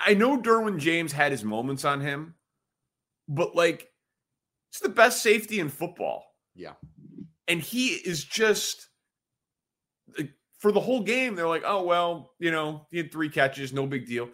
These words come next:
Speaker 1: Finishes the game with six catches, three touchdowns, a hundred plus yards. He is unbelievable. The guy's, what, thirty-two? Thirty-three? Like, he, he's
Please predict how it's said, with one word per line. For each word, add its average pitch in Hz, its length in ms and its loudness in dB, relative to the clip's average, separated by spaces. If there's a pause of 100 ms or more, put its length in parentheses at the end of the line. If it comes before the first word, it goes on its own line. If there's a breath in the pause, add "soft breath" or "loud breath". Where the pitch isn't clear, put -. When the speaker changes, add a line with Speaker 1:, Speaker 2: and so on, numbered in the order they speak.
(200 loud breath)
Speaker 1:
Finishes 254 300 -2
the 214 60 -8
game 233 180 -2
with 226 80 -4
six 247 280 -6
catches, 214 420 -2
three 208 260 -4
touchdowns, 214 580 0
a 165 80 2
hundred 196 300 2
plus 196 320 -4
yards. 175 560 0 (420)
He 247 220 0
is - 240 -4 (240)
unbelievable. 208 1120 -4
The - 60 -14
guy's, 277 200 2
what, 233 240 -4
thirty-two? 208 640 2 (720)
Thirty-three? 202 640 0 (1000)
Like, 165 260 0 (500)
he, 214 320 -6 (500)
he's 240 220 -4